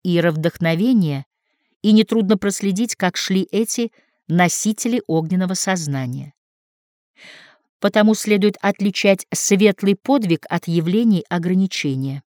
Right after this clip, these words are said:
В этом подвиге можно истинно утвердить огненное понимание человечества. Преемственность учения, так же как явление магнитного полюса, для утверждения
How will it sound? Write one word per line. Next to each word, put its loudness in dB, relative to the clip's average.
В -2
этом 4
подвиге 0
можно 6
истинно 2
утвердить -2
огненное 4
понимание 2
человечества. -6
Преемственность 0
учения, 0
так -2
же -4
как -4
явление 0
магнитного 0
полюса, -2
для 4
утверждения 2